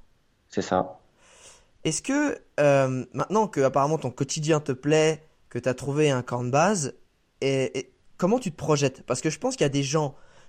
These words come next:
Speaker 2: qui sont, euh, peut-être devant leur tableau Excel, euh, qui sont ingénieurs, comptables ou, je sais pas, chefs de projet,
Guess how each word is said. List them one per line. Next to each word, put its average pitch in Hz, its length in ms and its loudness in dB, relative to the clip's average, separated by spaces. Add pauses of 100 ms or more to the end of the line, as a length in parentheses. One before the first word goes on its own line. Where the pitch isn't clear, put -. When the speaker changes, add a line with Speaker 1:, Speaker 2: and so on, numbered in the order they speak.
(100)
Speaker 2:
qui 139 100 -12
sont, 175 400 -2 (340)
euh, 107 60 -8
peut-être 143 180 0
devant 143 160 0
leur 127 160 0
tableau 165 240 2
Excel, 160 500 2
euh, 117 280 0
qui - 140 -10
sont 131 200 -8
ingénieurs, 135 680 0
comptables 131 600 -2
ou, 127 260 -4
je 120 60 -10
sais 123 140 -8
pas, 139 160 2
chefs 135 220 -4
de 139 80 -2
projet, 139 500 -2